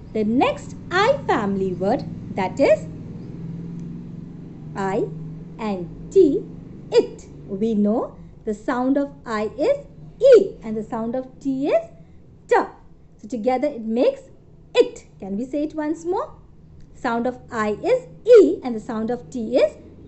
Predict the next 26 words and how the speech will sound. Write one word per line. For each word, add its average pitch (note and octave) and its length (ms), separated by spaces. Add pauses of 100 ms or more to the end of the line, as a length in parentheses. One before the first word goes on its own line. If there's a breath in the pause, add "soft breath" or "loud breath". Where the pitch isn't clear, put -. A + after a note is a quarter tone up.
(140)
T. C5 80 (540)
And G#3 140
together B3 380
it G#3+ 180
becomes D4 440 (580)
it. - 260 (320)
Now G#3 500
let's F4 380
see A4+ 140
a - 240
few G4 200 (440)
words, D4+ 720
three-letter A4+ 640
words G3 340
with A4+ 160 (680 loud breath)
it. - 280 (1900)
Yes, F#4 320
so D#4 80
we'll B3 200
put C#4+ 220 (100)
a G#4 200 (200)
consonant. G#4 680 (600)
Which D4 240
letter D#4+ 280
is D#4+ 180
this? B3+ 320